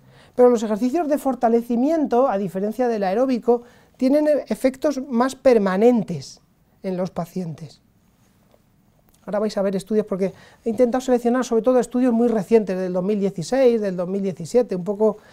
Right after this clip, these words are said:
porque podía coger, pf, de toda la historia para determinar si es útil la fisioterapia o no para el tratamiento del dolor.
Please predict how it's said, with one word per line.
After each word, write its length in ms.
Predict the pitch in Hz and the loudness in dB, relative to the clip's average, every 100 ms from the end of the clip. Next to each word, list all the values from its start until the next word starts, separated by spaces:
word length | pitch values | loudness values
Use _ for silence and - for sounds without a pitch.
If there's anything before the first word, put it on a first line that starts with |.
| - _ - | -20 _ -14
porque 240 | 196 185 180 | -8 -6 -4
podía 280 | 190 202 | -2 -2
coger, 480 | 202 196 226 226 226 | -2 -2 2 2 2
pf, 260 | - - - _ _ | -8 -16 -18 _ _
de 100 | 185 | -12
toda 220 | 170 220 208 | -2 0 2
la 120 | 185 | -2
historia 640 | - 240 196 185 170 165 - _ _ _ _ | -2 -2 0 -2 -4 -8 -12 _ _ _ _
para 280 | 180 175 | -6 -4
determinar 580 | 170 170 180 190 190 202 | -6 -6 -6 -4 -2 -2
si 180 | 175 196 | -2 -2
es 160 | 190 214 | 0 -2
útil 300 | 208 190 180 | -4 -4 -4
la 80 | |
fisioterapia 680 | 170 175 180 170 190 185 175 | -6 -8 -8 -4 -4 -4 -6
o 20 | |
no 180 | 202 262 | -6 -6
para 140 | 170 165 | -8 -8
el 40 | |
tratamiento 400 | 170 170 180 170 | -10 -10 -12 -12
del 80 | 160 | -12
dolor. 180 | 233 | -12